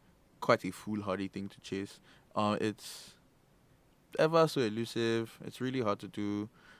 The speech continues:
So expecting this to be a cruising, you know, easy thing doesn't actually make sense. What you're trying to do is bad shit, and it could fail.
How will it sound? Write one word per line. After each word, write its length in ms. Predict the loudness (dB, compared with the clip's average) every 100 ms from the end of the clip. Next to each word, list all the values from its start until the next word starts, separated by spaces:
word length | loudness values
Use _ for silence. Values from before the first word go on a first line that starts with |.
| -18
So 600 | -2 2 4 4 4 2 _ _ _ -20 _ _ _ _
expecting 720 | 2 2 0 0 2 0 2
this 220 | 0 0
to 260 | -4 -4 -2
be 600 | -2 -2 0 0 -2 -6 -12 -8
a 80 | -8 -6
cruising, 720 | -2 -2 -2 -2 -2 -2 -4 _ _ _ -20 -20 -16 -4
you 140 | 0
know, 220 | 2 2 0
easy 300 | -2 -2 -2
thing 460 | 0 0 0 -4 -12 _ _
doesn't 380 | 4 4 4 -4 -4
actually 540 | -6 -6 -6 -6 -4
make 220 | -6 -6
sense. 260 | -8 -10 2
What 100 | 6
you're 120 | 6 6
trying 200 | -2 -6
to 80 |
do 80 | -8
is 60 | -8
bad 240 | -4 -4
shit, 300 | -4 -12 -12 -10
and 380 | -6 -4 -4 -8 -6
it 140 | -6 -6 -12
could 320 | -4 -2 -2
fail. 360 | -2 -4 -4